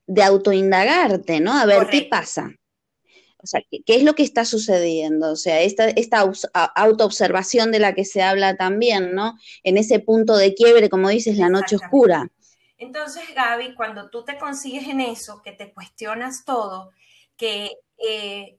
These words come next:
Speaker 1: Mm.
Speaker 2: yo, yo misma me llegaba y me, me, me,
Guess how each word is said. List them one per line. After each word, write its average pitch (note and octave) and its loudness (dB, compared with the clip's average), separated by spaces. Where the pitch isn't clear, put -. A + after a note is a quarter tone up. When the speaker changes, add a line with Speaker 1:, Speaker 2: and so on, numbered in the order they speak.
Speaker 1:
Mm. F#3 -8
Speaker 2:
yo, A#3 -4
yo A#3+ -8
misma B3+ -8
me G3+ -14
llegaba F#3+ -10
y A#3+ -14
me, B3+ -16
me, G#3 -16
me, F#3 -18